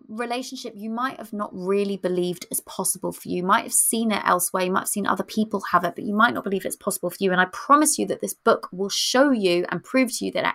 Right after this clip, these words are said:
absolutely is. So click the link in the show notes for this episode or Google love is coming book dot com to access the book, plus an amazing free audio training I created for you called The Fastest Way to Meet Your Soulmate,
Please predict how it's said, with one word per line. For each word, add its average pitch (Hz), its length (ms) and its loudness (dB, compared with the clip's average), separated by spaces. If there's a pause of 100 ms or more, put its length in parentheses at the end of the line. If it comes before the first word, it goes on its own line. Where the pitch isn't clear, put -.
absolutely 175 600 0
is. 156 240 0
So 180 220 6 (440)
click - 260 4
the 277 80 6
link 233 300 2
in 208 120 4
the 208 60 2
show 190 260 4
notes 175 260 0
for - 120 -12
this 185 140 -8
episode 175 520 -4
or 175 220 -6
Google 208 480 -2
love 185 260 -2
is 190 80 -10
coming 170 280 -12
book - 200 -10
dot - 180 -10
com - 340 -8
to - 160 -14 (100)
access 226 340 0
the - 120 -16
book, - 300 -4
plus - 300 -8
an 190 100 -4
amazing 262 600 0
free 254 240 0
audio 185 280 2
training 175 520 -4 (280)
I 185 120 4
created 180 340 2
for - 140 -8
you 180 120 0
called 185 440 2
The 185 80 -8
Fastest - 580 2
Way 170 360 6
to - 140 -4
Meet 170 400 0
Your 170 180 2
Soulmate, 156 580 4